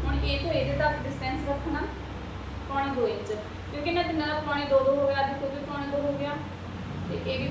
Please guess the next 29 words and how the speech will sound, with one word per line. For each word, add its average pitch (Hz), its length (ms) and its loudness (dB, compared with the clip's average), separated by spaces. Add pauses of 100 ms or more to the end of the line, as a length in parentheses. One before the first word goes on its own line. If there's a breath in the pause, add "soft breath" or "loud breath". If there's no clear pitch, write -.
ਪੌਣੇ 466 140 0
ਦੋ 427 140 4
ਹੋ 440 160 4
ਗਿਆ। 415 100 0
ਹੁਣ 294 300 -2
ਤੁਸੀਂ 311 200 -2
ਕੀ - 160 -6
ਆ, 302 80 -2
ਇਹਨੂੰ 294 240 -2
ਇੱਥੇ 311 180 0
ਏਦਾਂ 285 280 2 (760)
ਤਿਰਛਾ 262 320 2
ਮੈਚ 233 220 -2 (100)
ਕਰ 214 100 -2
ਦੇਣਾ 185 320 -4
ਹੈ। 175 240 -6 (3250)
ਠੀਕ 294 160 -4
ਹੈ, 320 100 0 (1200)
ਕਾਟ 285 320 6
ਤੁਸੀਂ, 330 220 0 (160)
ਜੇਕਰ 302 300 2
ਤੁਹਾਡਾ 330 300 2
ਨੈਕ 302 300 0
ਜ਼ਿਆਦਾ 294 300 4
ਡੀਪ 254 280 0 (100)
ਹੈਗਾ, 269 260 4
ਤਾਂ 277 200 2
ਤੁਸੀਂ 302 340 -4
ਕਬਾਈ 269 320 2